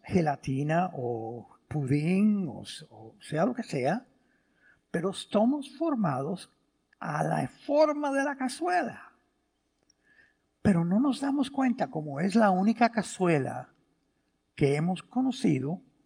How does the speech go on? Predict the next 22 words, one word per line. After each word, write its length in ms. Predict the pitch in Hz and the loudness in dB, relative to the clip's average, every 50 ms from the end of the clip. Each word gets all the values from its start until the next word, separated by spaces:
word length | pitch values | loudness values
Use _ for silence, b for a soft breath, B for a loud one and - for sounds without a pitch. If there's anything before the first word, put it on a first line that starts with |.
| _ _ _ _ _ _ b b b b b b b b b _ | _ _ _ _ _ _ b b b b b b b b b _
no 260 | - 160 170 226 277 | -4 0 2 4 4
nos 200 | 294 277 247 - | 4 2 2 4
damos 300 | - 262 240 240 240 - | 4 4 4 4 2 0
cuenta 460 | - 240 269 349 320 277 - - - - _ _ _ | 0 0 0 2 2 0 -2 -4 -8 -12 _ _ _
<clears throat> 920 | - 151 151 139 123 113 - _ _ _ _ _ _ _ _ _ _ _ _ | -4 -2 -2 -2 -6 -8 -14 _ _ _ _ _ _ _ _ _ _ _ _
que 200 | - 175 170 175 | 2 2 4 4
esa 200 | 175 - - 190 | 2 2 0 2
cazuela 760 | - 214 185 - - 277 320 311 262 190 147 135 147 151 - _ _ _ _ _ _ _ _ _ _ _ | 2 0 0 2 0 2 2 4 4 2 0 -2 -6 -10 -14 _ _ _ _ _ _ _ _ _ _ _
está 300 | - - - - 135 120 | -4 -4 -2 -4 -6 -4
deformada. 800 | 123 143 135 - - 190 202 214 240 247 254 196 - - - - _ _ _ _ _ _ _ _ _ _ _ - | -4 -6 -4 -4 -4 -2 0 0 0 0 -2 -4 -8 -12 -18 -20 _ _ _ _ _ _ _ _ _ _ _ -4
Y 80 | 220 | -2
entonces, 460 | 196 190 190 240 285 - - 277 240 - | -2 4 6 6 6 8 6 2 2 4
¿qué 120 | - 226 | 4 6
pasa? 480 | - 247 247 214 - - - - - - - - _ 127 - _ _ _ _ _ _ _ _ _ _ _ _ _ _ _ _ _ _ _ _ _ _ _ _ _ _ - - - _ _ _ _ _ _ _ _ _ _ _ | 8 8 8 8 6 0 -8 -10 -12 -20 -20 -20 _ -20 -20 _ _ _ _ _ _ _ _ _ _ _ _ _ _ _ _ _ _ _ _ _ _ _ _ _ _ -20 -20 -20 _ _ _ _ _ _ _ _ _ _ _
Que 100 | - 214 | 6 8
la 140 | 196 202 208 | 10 10 8
estructura 840 | 190 196 - - 214 214 - - _ - 294 320 320 311 262 233 220 | 8 4 0 0 0 0 0 -2 _ 2 2 6 6 6 6 6 2
de 200 | 190 156 180 160 | 0 0 -2 -2
tu 160 | - - 151 | -2 -6 -8
ser 480 | - - - - 214 208 185 147 123 - | -6 -6 -2 2 4 4 4 4 2 0
por 200 | - 143 131 135 | -2 -4 -2 0
dentro, 720 | 151 190 202 185 147 127 120 - 117 120 - 170 - | 2 4 4 4 2 0 0 -2 -4 -6 -6 -8 -12